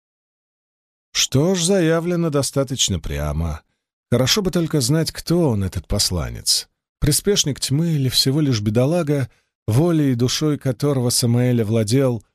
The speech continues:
с помощью одного из тех отвратительных ухищрений, о которых рассказывал Асмодиан. "Какое послание? Я слушаю", —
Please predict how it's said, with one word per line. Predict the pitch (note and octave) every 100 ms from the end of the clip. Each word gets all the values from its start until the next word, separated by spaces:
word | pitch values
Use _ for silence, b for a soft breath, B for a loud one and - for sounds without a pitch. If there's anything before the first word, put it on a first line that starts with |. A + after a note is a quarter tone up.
| -
с | -
помощью | B2+ A#2+ A#2 B2
одного | A#2 A2+ A#2+ A#2+
из | A2+ -
тех | B2 -
отвратительных | G#2+ - G#2+ G#2 - D#3 C3+ C3 A#2+
ухищрений, | A#2+ - G#2+ - A#2+ A#2 C#3+ G#2 C#2 B1 _ _ _ _
о | -
которых | C3 - D#3 -
рассказывал | C3+ - C3 B2 A2+ A2
Асмодиан. | G#2 A2 F#2+ F2 C#2+ B1 G1+ - _ _ _ _ _ _ _ _
"Какое | - D2+ - C#3
послание? | C3 C3 C3 C3+ C#3+ A#2 D2 G1+ G1+
Я | F2
слушаю", — | F#2+ - B2 - D2 A1+